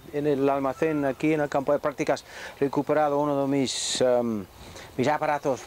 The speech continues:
preferidos para, para entrenar un poco el, el arranque. Y como veréis, hay dos palos de alineación, eh, con una cuerda, em, atada entre, ent-, entre ellos.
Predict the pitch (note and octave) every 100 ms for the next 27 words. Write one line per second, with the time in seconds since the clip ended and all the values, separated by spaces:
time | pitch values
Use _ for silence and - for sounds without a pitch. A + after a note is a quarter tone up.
0 | - - D#3 D3 C#3 D3 C#3 C3 - B2+
1 | B2 A#2 A2+ - B2 B2 C3+ C3 B2+ B2+
2 | C3 B2+ A#2+ C3+ B2+ B2+ A#2+ A2+ A2 B2
3 | A#2 A2+ C3+ C3 - A2+ B2 - B2+ B2
4 | C3 D3+ B2+ - - - B2+ C#3 C#3 D3
5 | C#3+ C3+ C3+ C3 C3 B2 - C#3+ D#3 D3
6 | - - - - - - B2+ C3+ C#3 C3+
7 | - C3+ C3 B2+ A#2 F#2 - - - -
8 | A#2 A2+ G#2+ F#2+ D#2+ - - A#2+ - C3
9 | B2+ A#2 B2+ A#2 A#2 A#2 A#2+ B2 - A#2+
10 | B2+ A2+ A#2+ C#3+ D3+ G#2+ A#2+ -